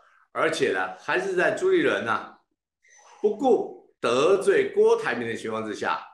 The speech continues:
被征召了。这种气势或者这种架构，照理说应该叫做众志成城，至少也是朱立伦和许多的立法委员拱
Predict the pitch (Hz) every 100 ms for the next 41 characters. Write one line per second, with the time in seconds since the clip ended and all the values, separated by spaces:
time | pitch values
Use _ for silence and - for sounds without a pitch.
0 | _ - 226 85 71 - 98 85 85 78
1 | - 78 71 73 65 - _ _ _ _
2 | _ 254 240 151 - - 156 127 - 117
3 | - - _ _ - 170 147 175 180 107
4 | 90 147 127 - 98 - - - 135 85
5 | 80 123 110 110 - - 113 110 110 92
6 | 92 78 - - _ _ 196 117 87 -
7 | - - - - 78 - 76 - _ -
8 | - _ _ - 180 165 - 92 71 -
9 | - - 120 131 113 127 - 123 - 139
10 | 135 110 92 92 104 - _ - 95 101
11 | 123 - - _ - - 143 147 190 202
12 | 170 143 185 135 123 95 82 80 85 110
13 | - _ _ _ _ _ _ _ _ 113
14 | 95